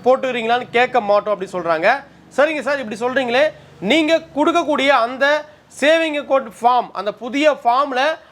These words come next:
அப்படி ஒரு ஆப்ஷன் வச்சிருக்கீங்களா?" அப்படின்னு சொல்லிட்டு கேட்டேன். அப்படிலாம் ஒண்ணுமே கிடையாது. only இன்சூரன்ஸ், அதாவது இன்சூரன்ஸ் கிடையாது,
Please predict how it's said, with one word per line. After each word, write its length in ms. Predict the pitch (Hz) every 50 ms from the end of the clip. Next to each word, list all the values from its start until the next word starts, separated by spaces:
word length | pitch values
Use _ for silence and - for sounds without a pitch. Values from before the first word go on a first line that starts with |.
| _ -
அப்படி 200 | 170 202 240 262
ஒரு 100 | 247 226 208 233
ஆப்ஷன் 280 | 294 294 - 311 311
வச்சிருக்கீங்களா?" 460 | 277 214 - 247 247 247 240 220 226 226
அப்படின்னு 220 | 220 196 214 196
சொல்லிட்டு 260 | 214 214 202 196 196 202
கேட்டேன். 280 | 208 202 226 247 269 226
அப்படிலாம் 340 | 185 170 202 220 240 220 196
ஒண்ணுமே 320 | 202 220 233 226 233 240 233
கிடையாது. 560 | 220 202 208 214 202 180 170 180 247 320 - - _ _ _ _ - 131 151 180
only 360 | 208 240 247 247 262 294 311 349 - - - _ _ - - -
இன்சூரன்ஸ், 600 | 160 185 226 247 233 - 277 294 294 285 - - - - - -
அதாவது 500 | 165 170 190 208 220 226 262 311 330 - _ _ _ _ _ - -
இன்சூரன்ஸ் 420 | 175 214 220 - 294 294 294 247 - -
கிடையாது, 360 | 220 208 214 196 202 302 277